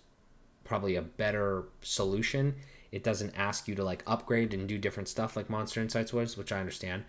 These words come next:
but it's from them. It connects to search. It's, it, like, s-, it connects and creates, like, the search console, the analytics,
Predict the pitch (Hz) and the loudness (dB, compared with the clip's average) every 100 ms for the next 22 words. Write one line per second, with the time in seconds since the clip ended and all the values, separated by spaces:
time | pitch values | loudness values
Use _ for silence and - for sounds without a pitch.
0 | - - - - - 104 101 - - - | -14 -20 -20 -8 4 4 4 -8 -20 -6
1 | 113 110 - 117 113 120 123 127 104 - | -2 -2 2 4 6 6 4 2 0 0
2 | 117 107 - - 101 95 - 131 131 113 | 0 0 -2 -2 0 0 4 4 4 -2
3 | - - 120 107 104 - - - - - | -6 -2 0 2 0 -4 -6 -2 -4 2
4 | 120 127 135 - 120 123 - 110 110 113 | 4 4 2 4 4 4 2 4 6 4
5 | - - 92 - 92 117 113 - 120 113 | 0 -2 -2 0 -2 2 0 0 0 0
6 | 110 110 107 95 104 101 107 107 - - | 2 2 2 -2 -2 0 0 -2 -4 -12